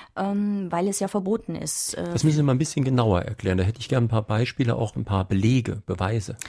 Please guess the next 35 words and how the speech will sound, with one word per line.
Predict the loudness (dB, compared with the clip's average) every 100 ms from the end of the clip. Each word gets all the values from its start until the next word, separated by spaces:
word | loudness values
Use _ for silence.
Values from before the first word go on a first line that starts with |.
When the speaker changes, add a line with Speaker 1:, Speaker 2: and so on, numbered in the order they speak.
| -2
Speaker 1:
Also | 2 4
mir | 8 8
ist | 6
zum | 4
Beispiel | 4 2 2
aufgefallen, | 2 0 -4 -2 0 -2
ein | -2 -2 -2 -4 -4
Artikel | -6 -4 -6 -4
über | -4 -2 -2
einen | -2 -2
Alzheimer, | -2 -2 -2 -4 -4 -6 -8
über | -4 0
Alzheimer | 0 0 -2 0 0
und | -2
ein | -4
Alzheimer-Medikament. | -6 -6 -4 -4 -4 -4 -6 -6 -6 -6 -6
Und | -6
da | -4 -4
sah | 0 0
man | 0 -2
ein | -4
Foto | -6 -4 -2 -2
von | -6 -8 -8
einer | -8 -8 -10 -14 -16 -16 -4
älteren | -2 -2 -4 -6
Frau | -2 0 2
mit | 0 -4
ihrer | -6 -8
Tochter, | -4 -2 -2 -2 -4
die | -4
wurden | -6 -6
auch | -6 -6
mit | -6
Namen | -2 2 2
vorgestellt. | 2 0 -2 -4 -4 -4